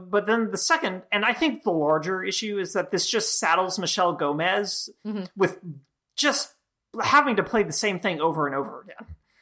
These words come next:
Speaker 2: Oh, yeah.
Speaker 1: And that's not good for anyone. <laughs> And that is, like, really frustrating 'cause you can just see her wanting to let loose,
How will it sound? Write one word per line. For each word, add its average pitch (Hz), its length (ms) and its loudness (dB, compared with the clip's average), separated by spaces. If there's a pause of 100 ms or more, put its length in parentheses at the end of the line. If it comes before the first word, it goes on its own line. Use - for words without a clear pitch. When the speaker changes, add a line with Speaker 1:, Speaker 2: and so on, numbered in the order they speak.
Speaker 2:
Oh, 220 140 6
yeah. 147 160 0 (680)
Speaker 1:
And 226 160 10
that's 285 200 6
not - 240 6
good 233 160 4
for - 260 -4
anyone. 143 460 2 (520)
<laughs> 285 580 0 (840)
And 185 680 2 (140)
that 208 360 8
is, 185 200 2
like, 180 180 2
really 170 160 0
frustrating 165 420 0
'cause 160 200 -2
you 180 100 -2
can 208 100 4
just 233 260 4
see 220 180 2
her 190 220 4
wanting 170 340 4
to 165 120 -2
let 156 400 -2
loose, - 380 -2